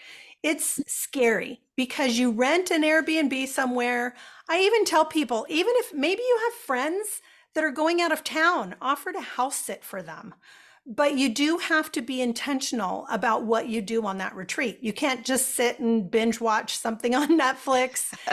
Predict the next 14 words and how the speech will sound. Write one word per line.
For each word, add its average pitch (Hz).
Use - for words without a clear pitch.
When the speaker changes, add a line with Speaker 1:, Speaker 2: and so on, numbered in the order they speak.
Speaker 1:
You 262
know, 254
I 254
had 277
one 247
of 311
the 285
retreats 254
I 240
went 254
to, 262
God 233
said, 220
"N-, 220